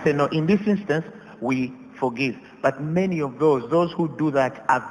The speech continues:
very few, because those are babes. When a babe, you know, spoils themselves, you don't beat them. You just wash them.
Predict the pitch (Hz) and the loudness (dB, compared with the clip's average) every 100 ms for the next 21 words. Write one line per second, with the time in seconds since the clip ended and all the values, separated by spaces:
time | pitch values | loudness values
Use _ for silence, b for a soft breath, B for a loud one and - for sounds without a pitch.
0 | - 208 202 190 202 160 127 131 165 135 | -2 2 2 0 -4 -6 -6 -2 2 2
1 | 143 131 120 120 120 107 - - - - | 0 0 0 2 0 -2 -8 -20 -20 -20
2 | - - - - - 143 139 123 110 170 | -20 -20 -20 -20 -4 -2 -2 -2 2 4
3 | 165 - - - - - 147 147 143 139 | 2 -4 -16 -18 -18 -10 -2 2 4 4
4 | - - - 175 160 131 131 - 170 127 | -2 -6 6 8 8 2 -2 2 4 4
5 | 123 139 156 156 160 - 123 104 - - | 2 4 4 4 0 -2 -8 -10 -14 -18
6 | - - - - 131 160 - 147 160 156 | -20 -20 -12 -6 2 2 0 2 4 4
7 | - - 196 | 0 -6 -6